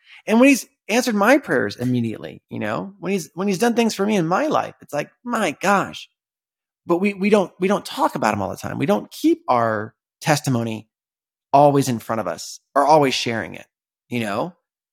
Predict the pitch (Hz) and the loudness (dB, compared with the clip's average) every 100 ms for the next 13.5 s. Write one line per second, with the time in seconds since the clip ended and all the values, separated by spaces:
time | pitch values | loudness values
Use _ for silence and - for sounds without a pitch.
0 | _ _ _ 160 214 240 214 214 180 165 | _ _ _ 2 4 4 0 -2 -4 -2
1 | 185 185 208 202 147 143 - 147 147 117 | -2 2 4 4 4 0 -2 0 2 2
2 | 104 110 113 139 147 147 131 151 147 131 | 0 -4 -6 -4 -2 -2 -2 -4 -4 -6
3 | 120 113 110 98 120 113 127 120 101 69 | -6 -4 -6 -4 0 0 0 -2 -4 -8
4 | 62 82 - 196 226 190 185 123 - 202 | -10 -12 -12 -6 -2 0 0 0 0 0
5 | 160 143 208 226 233 - _ - - 160 | 2 2 2 2 -2 -10 _ -10 -6 -6
6 | 139 160 165 151 226 - - - 233 _ | -6 -6 -6 -2 -2 -4 -10 -8 -10 _
7 | _ _ 208 - - - 185 160 165 196 | _ _ -20 -20 -14 -2 0 2 4 4
8 | 202 180 170 139 160 151 131 139 139 127 | 4 0 0 4 4 4 0 0 2 2
9 | 131 131 110 120 120 123 117 120 120 131 | 0 -2 2 2 2 0 -2 -2 0 2
10 | 117 113 117 120 123 147 120 139 127 131 | 0 -2 -2 0 4 4 4 -2 -8 -4
11 | 127 123 123 135 143 117 - _ _ _ | -4 -4 -4 0 2 0 -6 _ _ _
12 | - 147 170 196 175 170 143 156 190 190 | -2 4 6 6 2 0 0 0 0 -2
13 | 170 165 165 147 131 | 2 2 2 0 -4